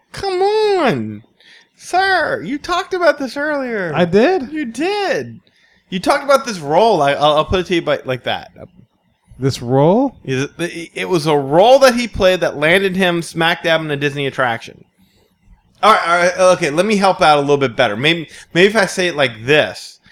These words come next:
Speaker 1: it's a little bit more correct. I
Speaker 2: All
Speaker 1: mean,
Speaker 2: right.
Speaker 1: it's in the attraction, but it's more part of the queue area.
Speaker 2: Oh, Star Tours?
Speaker 1: No.
Speaker 2: No, it's not Star Tours.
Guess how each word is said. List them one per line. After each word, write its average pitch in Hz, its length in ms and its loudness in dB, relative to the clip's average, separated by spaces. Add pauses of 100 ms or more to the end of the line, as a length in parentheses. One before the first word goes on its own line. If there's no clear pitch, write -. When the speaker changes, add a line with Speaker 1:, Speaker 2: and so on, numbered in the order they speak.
(120)
Speaker 1:
it's - 120 -10
a 165 40 0
little 170 160 2
bit 160 80 -2
more 147 140 4
correct. 131 640 -2
I 123 40 -2
Speaker 2:
All 127 60 4
Speaker 1:
mean, 120 80 4
Speaker 2:
right. 123 80 4
Speaker 1:
it's - 140 -4
in 240 180 4
the 233 120 2
attraction, 214 520 0
but 147 80 -8
it's 135 140 -18
more 170 200 0
part 160 280 2
of 131 80 -4
the 127 60 -4
queue 180 440 -8
area. 65 480 -10 (1800)
Speaker 2:
Oh, 147 140 2
Star 147 280 2
Tours? 277 520 0 (120)
Speaker 1:
No. 113 380 -4
Speaker 2:
No, 127 320 0
it's 101 140 -6
not 131 180 -4
Star 92 220 -6
Tours. 87 400 -12